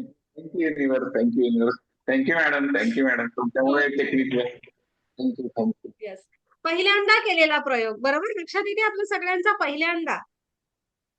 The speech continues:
Speaker 2: जर का आपण ह्या गोष्टीची प्रॅक्टिस केली तर तुम्ही काय काय सांगणार ना?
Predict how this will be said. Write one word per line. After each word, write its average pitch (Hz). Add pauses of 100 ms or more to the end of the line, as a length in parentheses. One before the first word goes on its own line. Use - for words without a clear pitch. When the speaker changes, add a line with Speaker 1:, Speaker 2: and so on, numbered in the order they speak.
(140)
Speaker 2:
जर 320
का 403
आपण 392
ह्या 320
गोष्टीची 370
प्रॅक्टिस 403
केली 359
तर 359
तुम्ही 370
काय 320
काय 427
सांगणार 330
ना? 359